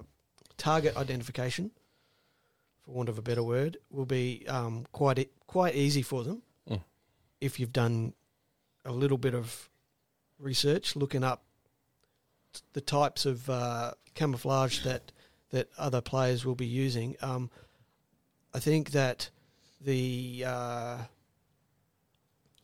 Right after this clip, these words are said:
Speaker 1: the, the N P Cs themselves will be completely different. So there shouldn't be, I say shouldn't,
Speaker 2: Any friendly fire.
Speaker 1: be any friendly fire.
Speaker 2: Or fratricide.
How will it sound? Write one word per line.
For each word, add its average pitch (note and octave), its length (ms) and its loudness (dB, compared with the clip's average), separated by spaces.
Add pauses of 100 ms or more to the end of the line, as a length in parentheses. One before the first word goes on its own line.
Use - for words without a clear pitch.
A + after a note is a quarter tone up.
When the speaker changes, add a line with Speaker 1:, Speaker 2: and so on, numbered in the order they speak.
(380)
Speaker 1:
the, C#3+ 160 -4 (240)
the C3 160 -6
N D#3 180 4
P C#3 140 4
Cs C#3 360 6
themselves B2 500 2
will B2+ 140 0
be A#2+ 220 -4 (240)
completely C3 500 -4
different. - 360 -8 (600)
So A#2+ 500 0 (720)
there B2+ 160 -4
shouldn't D#3 540 2
be, C3 360 -6 (600)
I B2 80 -6
say A2 180 -2
shouldn't, C#3 420 0 (180)
Speaker 2:
Any G#2 140 -2
friendly E2+ 380 -8
fire. - 420 -18
Speaker 1:
be C3 220 4
any A#2+ 160 2
friendly A2 340 0
fire. A#2 460 -4 (240)
Speaker 2:
Or G2 60 -20
fratricide. - 920 -8